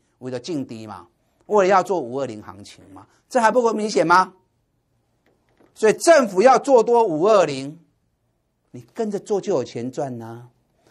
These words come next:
你得做都有钱赚啊。问题是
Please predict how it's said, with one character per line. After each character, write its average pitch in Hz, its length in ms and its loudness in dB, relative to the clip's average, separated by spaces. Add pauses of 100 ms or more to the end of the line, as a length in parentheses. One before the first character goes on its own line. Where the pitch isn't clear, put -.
(200)
你 233 140 -4
得 254 280 6
做 185 200 4
都 180 80 2
有 175 100 2
钱 175 200 -6
赚 147 280 -2
啊。 147 460 -2 (1000)
问 262 180 4
题 202 160 2
是 208 320 -2